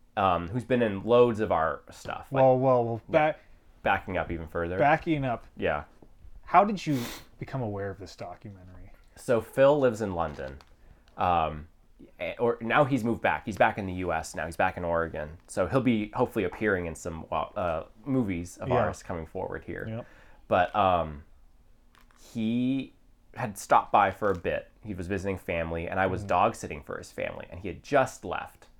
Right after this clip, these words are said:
Speaker 2: Mm-hmm.
Speaker 1: um, when I came in to dog sit. And his parents were like, "Hey, on the counter is something Phil left for you." And it was a D V D with a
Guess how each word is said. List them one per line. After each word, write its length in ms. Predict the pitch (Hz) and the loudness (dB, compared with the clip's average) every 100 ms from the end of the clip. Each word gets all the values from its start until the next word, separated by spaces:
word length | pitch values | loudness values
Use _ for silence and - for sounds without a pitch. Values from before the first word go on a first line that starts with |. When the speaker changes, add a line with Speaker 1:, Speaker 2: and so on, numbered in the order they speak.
| 123 | -12
Speaker 2:
Mm-hmm. 440 | 107 98 - - | -10 -10 -10 0
Speaker 1:
um, 340 | 90 82 85 - | 2 2 -2 -4
when 120 | 110 | -2
I 160 | 92 98 | 0 -2
came 220 | - 92 | -4 -6
in 80 | 82 | -6
to 60 | |
dog 280 | 80 80 95 | -4 -2 -2
sit. 260 | - - - _ | -4 -14 -18 _
And 120 | - 90 | -12 -12
his 80 | |
parents 320 | - 101 95 92 | -8 -4 -2 -2
were 60 | |
like, 140 | 82 - | -4 -2
"Hey, 340 | 113 104 95 - _ | 0 0 -2 -14 _
on 100 | 95 | -6
the 60 | 95 | -6
counter 380 | - 110 113 95 | -4 0 0 0
is 60 | |
something 240 | 117 92 80 | -2 -6 -10
Phil 280 | - 131 | 2 2
left 220 | 117 80 - | 2 -2 -6
for 120 | - | -16
you." 220 | - - - - | -16 -20 -20 -8
And 100 | 104 | -4
it 40 | |
was 120 | 98 | -2
a 40 | 92 | -4
D 220 | 80 131 | 0 4
V 160 | 143 127 | 4 4
D 320 | 113 92 73 - | 0 -4 -6 -6
with 260 | 107 - - | -6 -6 -2
a 440 | 110 98 92 90 | 2 2 2 -2